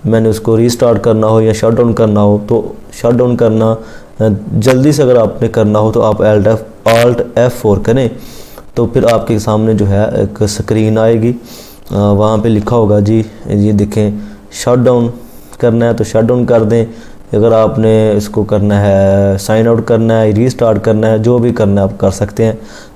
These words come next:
लेकिन इसको करने से पहले आपने क्या करना है, Alt plus एफ़ फ़ोर की दबानी है। आगे चलते हैं जी, आगे मैं आपको बताऊंगा कि use of, अ, एफ़ फ़ाइव की ये क्या काम करती है और इसका क्या यूज़ होता है।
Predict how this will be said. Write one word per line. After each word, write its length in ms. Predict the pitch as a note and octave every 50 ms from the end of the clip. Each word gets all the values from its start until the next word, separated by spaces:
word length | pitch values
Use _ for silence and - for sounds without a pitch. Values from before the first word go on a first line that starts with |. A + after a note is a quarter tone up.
| - -
लेकिन 440 | A#2+ A#2 A#2 B2+ B2 A#2+ A#2 A#2+
इसको 260 | - A2+ A2 - C3 A#2
करने 300 | - A#2 A2 G#2+ G#2+ G#2+
से 120 | G#2 A2+
पहले 200 | G#2 A2+ A2 A2
आपने 180 | G#2+ A2 A2+ A2
क्या 120 | A2 A2+
करना 280 | A2+ - A#2 A2+ A2+ C3+
है, 140 | D3+ D#3 - - - - - - - - - -
Alt 420 | A2 A2 A2+ A#2 B2+ C#3+ D#3 - D3+ - - - - - - - - - - - - -
plus 400 | A#2+ A#2+ B2 C3+ D3+ - - - - - -
एफ़ 120 | A2 A2+ -
फ़ोर 260 | - - G#2+ G2 F2+
की 180 | G2+ - F#2
दबानी 420 | F2+ F#2 - - - - - - F#2+
है। 80 | - - - - - - - - - - - - - - B2+
आगे 220 | B2 C3 C#3 D#3
चलते 300 | D3+ D#3 D3 C#3 D3 D3+
हैं 100 | D3+ C#3+
जी, 120 | C#3+ D3 - - - - - - - - - -
आगे 180 | A#2+ A#2+ A#2 C3+
मैं 140 | C3+ C3+ C3
आपको 200 | B2 B2 - B2
बताऊंगा 520 | A#2 A2+ C3 A#2 A#2 B2 B2+ A2+ A2+ A2+ A2+ - - - - - - - - -
कि 60 | B2 A#2+ B2
use 280 | C3 C3 C3+ C#3 C3 C#3
of, 280 | C3 B2 B2 - -
अ, 1200 | B2 A#2+ A#2+ A#2+ A#2+ A#2+ A#2+ A#2+ A#2+ - - - - - - G2+ G#2 G#2 G#2 G#2 G#2 G2+ - - A#2
एफ़ 180 | B2+ - - -
फ़ाइव 220 | B2 G2+ G2 F#2
की 260 | F2+ - - G2 F2+ E2+ F2 - - - - -
ये 160 | A#2+ C3 C3+ B2+
क्या 240 | B2+ A#2 G#2+ G#2 G2+
काम 260 | G#2 - F#2+ F2+ F2+
करती 340 | - - F#2+ F#2+ - - A#2
है 60 | A#2+
और 80 | A2+ G#2+
इसका 240 | F#2+ - - G#2
क्या 160 | G2 G#2+ G#2 G2+
यूज़ 280 | F#2+ F2+ F2+ F#2 F#2+
होता 200 | G2 F2+ - -
है। 100 | G2 -